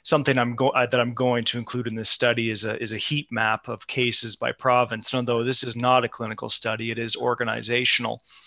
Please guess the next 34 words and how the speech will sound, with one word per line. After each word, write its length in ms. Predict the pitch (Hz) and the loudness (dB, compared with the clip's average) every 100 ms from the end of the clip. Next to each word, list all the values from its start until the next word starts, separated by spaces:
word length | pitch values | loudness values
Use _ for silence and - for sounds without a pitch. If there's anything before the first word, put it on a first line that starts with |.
| - - _ - - | -12 -12 _ -20 -6
I 60 | 135 | -2
think 160 | 131 123 | 0 0
what's 140 | - | -2
quite 260 | - 143 131 | 2 4 4
interesting 480 | 120 - - 117 | 0 0 -2 -2
is 140 | 113 110 | -4 -6
if 120 | - | -6
you 80 | 123 | -4
look 160 | 127 | -2
at 140 | - - | -4 -6
provinces 580 | - 120 113 104 123 110 | 0 2 2 -2 -2 -2
like 200 | 110 113 | -2 -2
Alberta, 640 | 104 107 131 147 113 104 - - - _ - | -2 0 2 4 2 -4 -12 -20 -20 _ -2
they've 220 | 123 - | -2 0
kept 280 | - 117 - | 0 -2 -2
their 120 | 117 | -6
case 360 | - 123 110 | -2 -2 0
rates 420 | 117 113 110 - - | -2 -2 -2 -4 -6
very 480 | 123 127 135 120 107 | -4 2 4 2 0
low 340 | 117 127 113 | 2 4 4
until 480 | 107 - 120 110 101 - | 0 -2 0 0 -4 -10
recently. 800 | 123 127 139 123 110 110 107 - - - - | -6 0 0 0 -4 -6 -8 -10 -16 -18 -8
And 100 | 117 | -4
I 60 | 113 | -2
think 240 | - 147 | 0 0
a, 140 | 120 120 | 2 0
I 80 | - | 0
think 200 | 110 139 | -4 -2
a 40 | 117 | 0
lot 320 | 113 117 139 | 4 6 4
of 80 | 123 | 2
that 200 | 117 113 | 0 -2
is 120 | - | -6
attributed 680 | - - 123 120 117 113 | -4 -2 -2 -2 -4 -6